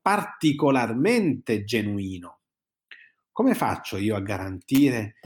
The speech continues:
che questo consenso sia genuino, cioè provenga proprio dalla volontà dell'imputato? Molto semplicemente impongo che questo consenso debba essere prestato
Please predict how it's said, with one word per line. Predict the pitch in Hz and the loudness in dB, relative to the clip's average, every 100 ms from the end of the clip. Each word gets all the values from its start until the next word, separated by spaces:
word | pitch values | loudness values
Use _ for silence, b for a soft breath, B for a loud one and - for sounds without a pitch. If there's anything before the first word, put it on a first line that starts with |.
| - | -16
che | - 107 | -12 -8
questo | 127 120 - | -6 -6 -8
consenso | 104 104 101 123 123 117 - 95 | -10 -10 -8 -6 -6 -8 -10 -10
sia | - 135 113 101 | -4 0 0 -2
genuino, | 107 110 104 98 95 90 87 | -2 0 0 -2 -4 -6 -10
cioè | - 123 | -6 -2
provenga | 131 139 185 156 120 | 0 2 2 2 0
proprio | 156 170 127 | 0 0 2
dalla | 156 190 143 | 4 4 4
volontà | 127 110 101 135 | 2 2 -2 -2
dell'imputato? | 131 107 98 90 _ - - - _ _ _ _ _ _ _ _ _ _ | 0 0 -2 -10 _ -20 -20 -20 _ _ _ _ _ _ _ _ _ _
Molto | 160 190 - 120 | 4 4 4 2
semplicemente | 131 127 170 247 202 104 107 131 151 151 | -2 -4 -4 0 0 0 -4 -2 -4 0
impongo | 214 226 - 95 92 92 104 143 - _ _ _ _ _ _ | 2 2 -2 -6 -8 -8 -6 -6 -8 _ _ _ _ _ _
che | 196 147 | -2 -2
questo | 139 139 160 | -4 -6 -6
consenso | 196 - 196 214 208 | -6 -4 -4 -2 0
debba | 147 127 139 | 0 0 -2
essere | 139 135 135 | -2 -2 -2
prestato | 151 147 151 127 - 107 - | -2 -4 -2 -2 -2 -4 -6